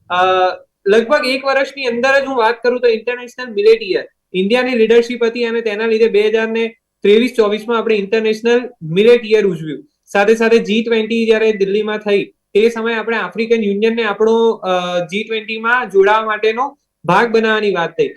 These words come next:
સાથે સાથે જી ટ્વેન્ટીનું જે કોમન, અ, અ, ડિક્લેરેશન હતું એમાં રશિયાનું નામ લખવામાં આવ્યું હતું, પરંતુ આપણે તે નામ નહોતું લખવા માંગતા. તો તેના વિશે બે દિવસ સુધી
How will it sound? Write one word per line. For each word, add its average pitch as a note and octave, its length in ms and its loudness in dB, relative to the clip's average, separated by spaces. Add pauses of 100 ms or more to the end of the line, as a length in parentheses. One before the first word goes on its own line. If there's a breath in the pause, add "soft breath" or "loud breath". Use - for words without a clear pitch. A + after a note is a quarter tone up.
(200 soft breath)
સાથે G#3 240 2
સાથે B3 220 2
જી A3+ 200 0
ટ્વેન્ટીનું B3 500 -2
જે B3 100 2
કોમન, C4 680 -2
અ, A#3 380 2
અ, F#3+ 200 -4
ડિક્લેરેશન A#3 580 2
હતું A#3+ 220 -4
એમાં A#3+ 160 -4
રશિયાનું A#3+ 460 -4
નામ A3+ 240 2
લખવામાં A3+ 420 0
આવ્યું G#3 180 0
હતું, A#3 120 -12
પરંતુ A#3 280 -8
આપણે A3+ 260 0
તે A#3 100 -10
નામ A3+ 340 -4
નહોતું C4+ 340 -4
લખવા B3 400 2 (200)
માંગતા. F#3 520 -2 (240 loud breath)
તો A#3 60 4
તેના A#3 280 4
વિશે B3 320 0
બે G#3 300 2
દિવસ B3 300 -2
સુધી B3 320 -4